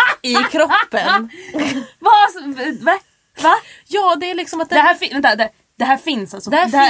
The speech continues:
Speaker 1: finns.
Speaker 2: hänt människor.
Speaker 1: Det är liksom en, ja, det finns. Och det är liksom någon slags tillstånd. Den liksom börjar dra sig tillbaks,
Speaker 2: Alltså
Speaker 1: vilket då är ganska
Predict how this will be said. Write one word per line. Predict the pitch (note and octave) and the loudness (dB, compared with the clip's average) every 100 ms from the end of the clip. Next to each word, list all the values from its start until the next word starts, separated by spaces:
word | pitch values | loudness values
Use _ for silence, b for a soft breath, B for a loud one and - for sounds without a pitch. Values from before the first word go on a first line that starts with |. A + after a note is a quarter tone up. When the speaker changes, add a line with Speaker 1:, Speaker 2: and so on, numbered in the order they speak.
| D4 | 2
Speaker 1:
finns. | C4 G3+ | 0 -2
Speaker 2:
hänt | A3+ | -4
människor. | F#3+ F#3 F3 G#3 | -6 -6 -10 -8
Speaker 1:
Det | C#4+ | -4
är | D4 D4 | -4 -4
liksom | C#4 B3 | -6 -6
en, | A#3 A3 G3+ | -4 -6 -6
ja, | C4 D4+ E4 E4 _ | -2 0 -2 _ _
det | D4 | -8
finns. | C#4+ G3 A3 | -6 -10 -10
Och | - | -6
det | B3 | -6
är | C#4 | -4
liksom | C4 A3+ G#3+ | -6 -8 -10
någon | G3 A3 G#3+ | -12 -10 -8
slags | G#3+ - | -8 -8
tillstånd. | A#3 G3+ G3+ | -10 -6 -6
Den | A#3 D4+ | -6 -6
liksom | D#4 D4+ | -6 -6
börjar | C#4+ C#4+ | -4 -4
dra | C#4+ D4+ D4 | -2 -2 -2
sig | D4+ C#4+ | -6 -8
tillbaks, | F4 G#4+ A#3 A3 | 0 0 0 -8
Speaker 2:
Alltså | A3 | -8
Speaker 1:
vilket | B3+ B3+ C4 | -8 -8 -10
då | A#3 A#3 A3+ | -12 -4 -2
är | G#3+ A3+ | -2 -2
ganska | A3 A#3+ G3 | -4 -6 -6